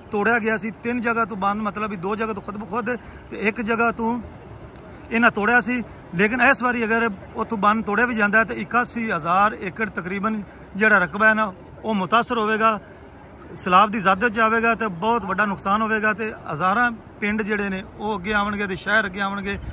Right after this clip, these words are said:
ਤੇ ਤਬਾਹੀ ਦਾ ਸਮਾਂ ਹੈ। ਤੇ ਅੱਲਾਹ ਤਾਲਾ ਖੈਰ ਕਰੇ ਤੇ ਇਸ ਜਿਹੜੇ ਹੈਡ ਦੇ ਗਲੇ ਹੈਗੇ ਨੇ ਇਹਨਾਂ ਨੂੰ ਖੁੱਲ੍ਹਾ ਹੀ ਰਹਿਣਾ ਚਾਹੀਦਾ, ਮੁਕੰਮਲ ਹੋ, ਤਾਂ ਕਿ ਪਰਲੇ ਪਾਸੇ ਪਾਣੀ ਸਟੋਰ ਜ਼ਿਆਦਾ ਨਾ ਹੋਵੇ।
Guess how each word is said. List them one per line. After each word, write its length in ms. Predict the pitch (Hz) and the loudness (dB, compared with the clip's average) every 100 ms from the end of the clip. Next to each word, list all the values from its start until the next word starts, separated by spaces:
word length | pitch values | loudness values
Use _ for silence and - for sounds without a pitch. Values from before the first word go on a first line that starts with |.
| - - | -12 -6
ਤੇ 100 | 208 - - | -4 -4 -4
ਤਬਾਹੀ 300 | 214 240 247 | 0 2 4
ਦਾ 120 | 220 | 2
ਸਮਾਂ 340 | - 175 196 226 | 0 2 4 4
ਹੈ। 160 | 220 - - - - | 2 -4 -10 -10 -4
ਤੇ 320 | 196 196 196 - | 0 2 0 0
ਅੱਲਾਹ 180 | 208 226 | 2 2
ਤਾਲਾ 180 | 226 185 | 2 2
ਖੈਰ 240 | 190 220 | 2 2
ਕਰੇ 280 | 220 226 226 | 2 0 0
ਤੇ 160 | 226 233 - 220 | -2 -6 -4 -2
ਇਸ 140 | 220 190 | -2 -4
ਜਿਹੜੇ 300 | 208 220 185 | -4 -2 -2
ਹੈਡ 220 | 156 208 | -4 -4
ਦੇ 200 | 202 208 175 160 | -4 -4 -6 -4
ਗਲੇ 220 | 185 220 | 0 0
ਹੈਗੇ 180 | 220 196 | 0 -2
ਨੇ 140 | 202 208 - - - 226 | -4 -6 -12 -20 -10 -4
ਇਹਨਾਂ 260 | 233 240 | 0 0
ਨੂੰ 100 | 226 - - | 0 -4 -10
ਖੁੱਲ੍ਹਾ 240 | - 247 233 | -4 0 2
ਹੀ 60 | |
ਰਹਿਣਾ 220 | 208 226 | 2 2
ਚਾਹੀਦਾ, 340 | 208 214 202 214 | 0 -2 0 0
ਮੁਕੰਮਲ 520 | 190 185 202 202 220 | 0 -2 -2 0 0
ਹੋ, 220 | 190 196 - - - - | -2 -4 -8 -16 -16 2
ਤਾਂ 120 | 220 226 | 4 4
ਕਿ 100 | 240 | 0
ਪਰਲੇ 340 | 214 208 240 | -2 0 0
ਪਾਸੇ 320 | 220 220 220 | 0 -2 -2
ਪਾਣੀ 400 | - 202 190 226 | -4 -2 -2 -2
ਸਟੋਰ 360 | 202 - 190 202 | -6 -8 -6 -4
ਜ਼ਿਆਦਾ 280 | 170 180 196 | -2 0 2
ਨਾ 120 | 208 | 2
ਹੋਵੇ। 220 | 170 160 | 0 -4